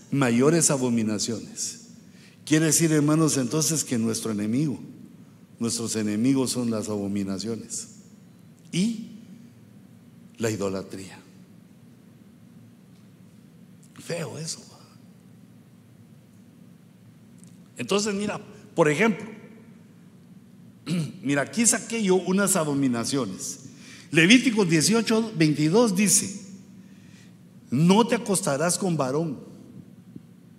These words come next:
como que fuera mujer". Dice: "No te acostarás con varón como hacen, eh, los varones con las mujeres". Entonces quiere decir ahí, el homosexualismo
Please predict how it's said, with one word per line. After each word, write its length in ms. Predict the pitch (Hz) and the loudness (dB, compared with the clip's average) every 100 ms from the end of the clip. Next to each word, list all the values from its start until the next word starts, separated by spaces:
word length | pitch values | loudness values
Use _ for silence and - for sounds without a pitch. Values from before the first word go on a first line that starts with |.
| - | -10
como 260 | 135 127 117 | -6 -4 -4
que 140 | 117 | -6
fuera 260 | 110 123 135 | -6 -4 -2
mujer". 340 | 120 101 120 - - - - - - - - - - - - - - - - - - - - - 143 | -4 -4 -8 -10 -20 -20 -20 -18 -20 -18 -18 -18 -20 -20 -20 -20 -20 -20 -20 -20 -20 -20 -20 -16 -4
Dice: 400 | 160 151 - - | -2 -2 -4 2
"No 140 | 190 | 4
te 80 | 254 | 4
acostarás 500 | 202 190 165 175 208 | 4 4 4 4 4
con 180 | 226 180 | 4 4
varón 540 | 180 208 294 262 - | 4 4 4 2 0
como 400 | 160 151 139 147 | 2 4 6 6
hacen, 420 | 226 240 277 269 - - - - - - - - - - | 8 6 6 -2 -2 -16 -20 -20 -20 -20 -20 -20 -20 -4
eh, 520 | 123 120 110 92 85 - - - - - - - - - - - | 0 4 4 2 -4 -10 -14 -16 -20 -20 -20 -20 -20 -20 -20 -6
los 240 | 151 156 127 | 4 4 8
varones 1000 | 131 135 175 185 160 - - - - - | 6 8 6 6 4 2 2 -4 -16 -4
con 140 | 135 123 | 0 2
las 100 | 113 | 0
mujeres". 640 | 104 117 90 - - - - - - - - - - - - - - - - - | 0 -2 -4 -8 -12 -14 -20 -20 -20 -20 -20 -20 -20 -20 -20 -20 -20 -20 -20 -4
Entonces 360 | 135 123 135 - | 2 2 2 0
quiere 160 | 160 147 | 2 0
decir 260 | 123 131 | 0 2
ahí, 460 | 131 143 - - - | 2 2 -2 -12 -4
el 400 | 123 123 107 92 131 | 0 2 0 -4 -4
homosexualismo 960 | 131 113 117 98 113 117 190 202 165 | -4 -2 -4 -2 -2 0 0 0 -2